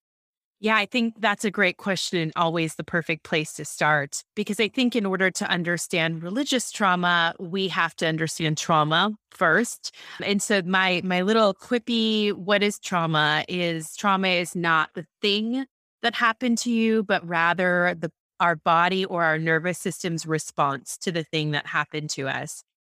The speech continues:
And so then religion or religion becomes an adjective to help us better describe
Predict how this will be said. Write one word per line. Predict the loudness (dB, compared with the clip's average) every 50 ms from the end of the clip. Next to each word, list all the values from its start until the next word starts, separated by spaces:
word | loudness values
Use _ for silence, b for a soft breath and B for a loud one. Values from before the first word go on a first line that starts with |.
| _ _ _ _ _ 0
And | 0 0
so | 0 0 0 2 2 2
then | 2 0 0 0
religion | -2 -2 -4 0 0 0 2 4 4 4 6 6 4 2 2 0 -2 -4 -6
or | -4 0 2 4 4 4 4 4 2 0 -4 _ -2
religion | 0 0 2 2 2 2 0 0
becomes | 0 0 0 0 -2 -2
an | -4 -8 -6 -2
adjective | -2 0 0 -2 -4 -8 -10 -6 -2 -2 -2 -2
to | -2 -4
help | -2 0 0 0 0
us | -2 -4 -4 -4 -2
better | 0 2 2 2 0
describe | -2 -6 -8 -10 -12 -10 -6 -2 0 2 2 2 2 0 -2 -4